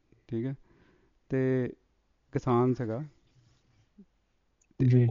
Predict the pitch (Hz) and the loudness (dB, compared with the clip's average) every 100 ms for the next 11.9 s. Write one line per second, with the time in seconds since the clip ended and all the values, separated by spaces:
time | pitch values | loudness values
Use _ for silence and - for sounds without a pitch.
0 | - 127 147 156 156 160 - 73 90 127 | 0 2 4 6 4 0 -6 -8 -2 2
1 | 139 160 - - - 127 131 127 123 135 | 4 2 -2 -14 -8 -2 2 2 0 0
2 | 131 135 139 131 - 123 127 131 127 117 | 0 2 2 0 2 2 2 2 0 0
3 | - 127 123 123 127 123 127 123 131 131 | 0 2 2 4 4 4 2 4 4 4
4 | 123 120 131 139 139 - - - - - | 4 4 2 2 0 -2 -14 -20 -20 -20
5 | _ _ 131 143 135 135 156 156 143 135 | _ _ 4 8 8 8 6 8 6 6
6 | 139 139 135 135 - 127 127 127 120 - | 4 2 2 2 2 4 4 4 2 0
7 | - _ _ - 117 127 - 113 113 - | -6 _ _ -12 -4 -2 2 4 4 2
8 | 139 139 147 139 143 143 131 120 120 120 | 0 4 4 6 4 4 6 6 4 4
9 | 123 131 147 127 131 120 110 104 98 95 | 2 4 4 4 4 2 0 0 -2 -6
10 | - - _ _ - _ _ _ _ 127 | -8 -20 _ _ -20 _ _ _ _ 2
11 | 120 117 - - - 135 147 147 | 2 2 -2 -10 -2 6 10 10